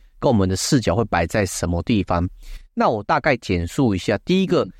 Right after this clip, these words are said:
Speaker 1: 你在玩这个游戏，它是，我刚刚一开始讲，它是一个大，大地图，开放世界，所以你会做的是探索大地图。然后在探索大地图的过程当中嘛，
Speaker 2: 嗯。
Speaker 1: 对，你可能会接取任务啊，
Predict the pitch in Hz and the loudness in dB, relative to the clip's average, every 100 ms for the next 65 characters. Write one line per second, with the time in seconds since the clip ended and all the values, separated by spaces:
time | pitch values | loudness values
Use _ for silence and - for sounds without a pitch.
0 | - - - 120 107 175 120 117 131 113 | -20 -10 -2 0 2 2 2 2 0 2
1 | 107 - 123 90 - - - 170 165 - | 2 2 0 0 -8 -20 -4 -2 -2 -6
2 | 113 147 156 165 127 - 123 - 131 113 | -2 -2 0 -2 -2 -2 -2 0 -2 0
3 | - 110 95 _ - 143 190 127 - 82 | 0 -2 -4 _ 0 0 2 -2 -2 -6
4 | - - - 135 135 120 104 117 98 101 | -6 -8 -4 -2 0 0 0 -4 0 0
5 | 92 190 156 104 147 131 156 113 98 123 | 0 0 0 2 -2 0 2 2 2 0
6 | 110 156 113 - 90 123 104 - 98 - | -2 -2 -2 -4 -2 0 0 0 -2 -2
7 | - - - - - - - 139 170 190 | -4 -4 -8 -16 -16 -18 -4 -2 0 0
8 | 185 190 151 113 131 147 151 120 107 104 | 0 0 -2 -2 0 2 0 0 -2 2
9 | 139 - 107 113 110 107 92 90 90 123 | 0 2 2 2 2 2 2 0 2 2
10 | - 98 98 123 107 - 131 117 98 92 | 2 0 0 -2 -2 0 0 0 -2 0
11 | 131 131 127 104 98 | 0 0 0 2 2